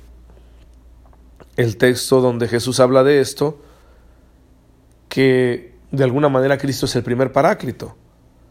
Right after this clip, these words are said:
el primer abogado, por eso dice, "Les voy a enviar otro", ¿sí? Otro Paráclito. ¿Quién es ese otro Paráclito? ¿Quién es ese otro abogado, ese otro defensor?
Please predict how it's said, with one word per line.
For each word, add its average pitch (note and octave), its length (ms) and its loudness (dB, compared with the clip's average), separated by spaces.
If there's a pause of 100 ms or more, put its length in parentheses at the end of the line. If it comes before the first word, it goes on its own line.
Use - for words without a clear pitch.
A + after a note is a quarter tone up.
(340)
el A#2 120 -2
primer A#2+ 260 2
abogado, C#3 480 4
por A#2 140 -6
eso B2 140 -4
dice, A#2+ 180 -4
"Les A#2+ 100 -2
voy B2 160 2
a - 20 2
enviar D3+ 340 0
otro", F#3+ 440 -2 (540)
¿sí? B2 360 -8 (800)
Otro D#3 340 2
Paráclito. D#3+ 680 -2 (1300)
¿Quién F3 400 0
es E3 160 -2
ese D3 180 0
otro C#3 220 -2
Paráclito? C#3 540 -2
¿Quién C#3+ 160 -2
es D3+ 100 -4
ese C#3+ 160 -4
otro C#3 160 0
abogado, C#3 380 2
ese A#2 100 -6
otro C#3 160 -2
defensor? C3 440 -2